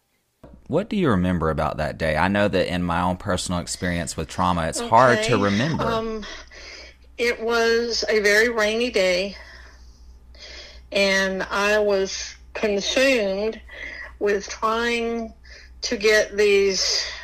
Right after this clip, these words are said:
Speaker 2: as I told you, I was a, a leader for a children's group. We had several other senior leaders involved, but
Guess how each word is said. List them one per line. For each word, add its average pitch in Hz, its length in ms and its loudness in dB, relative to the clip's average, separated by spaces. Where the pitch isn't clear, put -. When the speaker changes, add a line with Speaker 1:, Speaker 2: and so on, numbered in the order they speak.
Speaker 2:
as 220 160 0
I 208 120 2
told 220 340 0
you, 202 120 0
I 180 100 0
was 185 280 0
a, 175 300 -4
a 196 120 0
leader 202 520 2
for 185 400 -2
a 175 60 -6
children's 185 580 -2
group. 170 440 -4
We 175 120 -2
had 180 200 -4
several 185 560 -2
other 180 260 2
senior 185 460 0
leaders 175 520 -2
involved, 175 720 -2
but 190 300 0